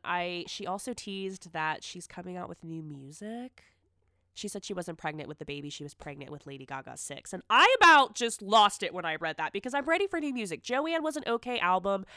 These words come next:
It was okay. There's a couple of bangers, but a-, album as total, you know, it was better than Art Pop. I'll give her that. My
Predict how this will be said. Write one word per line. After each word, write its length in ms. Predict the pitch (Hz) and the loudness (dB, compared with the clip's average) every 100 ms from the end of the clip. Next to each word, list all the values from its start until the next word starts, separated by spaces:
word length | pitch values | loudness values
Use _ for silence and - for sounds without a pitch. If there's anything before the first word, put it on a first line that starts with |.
| - | -12
It 100 | 269 | -6
was 120 | 269 - | -4 2
okay. 340 | 233 - 165 | 0 2 -4
There's 160 | 160 175 | -4 -8
a 60 | |
couple 280 | - 277 294 | -4 -4 -2
of 160 | 208 160 | -4 -2
bangers, 500 | 160 170 202 220 208 | -2 0 -2 -2 -2
but 200 | 190 165 - - - | -2 -2 -8 -6 -4
a-, 160 | - | 0
album 300 | 220 247 294 | 0 0 -2
as 200 | 262 208 | -4 -4
total, 580 | - 190 196 214 233 240 - _ _ _ _ _ | -6 -4 -2 0 -2 -4 -10 _ _ _ _ _
you 100 | 220 | -6
know, 140 | 226 208 | -2 0
it 80 | |
was 100 | 208 | 0
better 260 | 190 214 262 | 2 2 2
than 120 | 240 | 2
Art 240 | 175 175 - | 0 -2 -2
Pop. 260 | 151 147 | -6 -6
I'll 80 | 151 | -6
give 180 | 170 165 | -8 -8
her 100 | 143 | -8
that. 340 | 139 127 - | -8 -10 -10
My 160 | 165 | -16